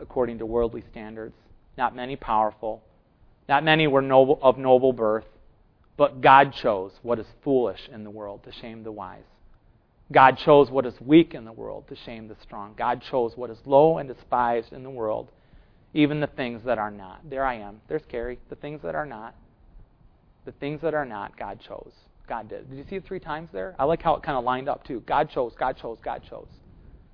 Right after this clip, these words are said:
God did these things. He did these things, and they're marvelous in his sight. God chose the things that are not, to bring to nothing the things that are,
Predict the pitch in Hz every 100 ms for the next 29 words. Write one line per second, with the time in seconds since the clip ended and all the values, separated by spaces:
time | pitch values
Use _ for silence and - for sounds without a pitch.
0 | - 156 156 139 120 107 - 113 110 -
1 | - 175 135 120 117 - 123 - 143 135
2 | 123 120 117 - - - 117 117 123 -
3 | 107 - - - - - _ - - _
4 | - 143 151 - 160 135 117 - _ _
5 | _ 135 - 165 165 147 160 139 123 120
6 | 110 90 - - - 123 143 135 131 135
7 | 120 - 107 104 110 117 110 104 110 107
8 | 107